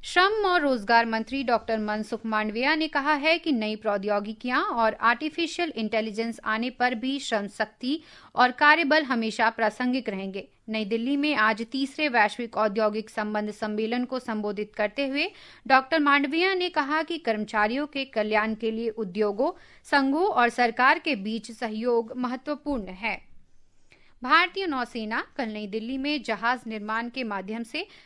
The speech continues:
राष्ट्र निर्माण पर संगोष्ठी का आयोजन करेगी। एक दिन की इस संगोष्ठी में सरकार, भारतीय नौसेना, जहाजरानी, उद्योग, वर्गीकरण समितियों और शिक्षा जगत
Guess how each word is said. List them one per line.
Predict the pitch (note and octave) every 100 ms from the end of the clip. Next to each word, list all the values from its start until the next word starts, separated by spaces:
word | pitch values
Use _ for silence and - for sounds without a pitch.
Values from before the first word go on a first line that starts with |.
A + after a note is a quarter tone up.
| -
राष्ट्र | B3+ D#4+ F4 D#4+
निर्माण | C4+ A#3 A#3 B3+
पर | C4 C4+
संगोष्ठी | C4+ A#3+ G#3+ G#3 G#3+ - D4
का | A#3+ A3+ -
आयोजन | A3 A3 G#3 F#3+
करेगी। | F3+ F3+ F#3+ G3 _ -
एक | C4 C4
दिन | D4 D4
की | D#4 D4+
इस | D4
संगोष्ठी | B3 G#3+ A3 A3 - D4
में | C#4+ F4 - - _
सरकार, | C4 A3+ B3 A#3 C4+ -
भारतीय | A3 A#3+ B3 B3+
नौसेना, | A#3+ G#3 - A3 A3 D#4 C#4+
जहाजरानी, | A3+ G#3+ G#3+ G3+ G#3 G#3+ E4 - -
उद्योग, | A#3+ G3 A#3 C#4 F4 _ _ -
वर्गीकरण | A3+ A#3+ A#3+ D#4 E4+ F4 F#4+
समितियों | F#4 D#4 D4+ D#4+ G4+
और | G#4+ D4
शिक्षा | C#4 B3 - A#3
जगत | G#3 G3+ A3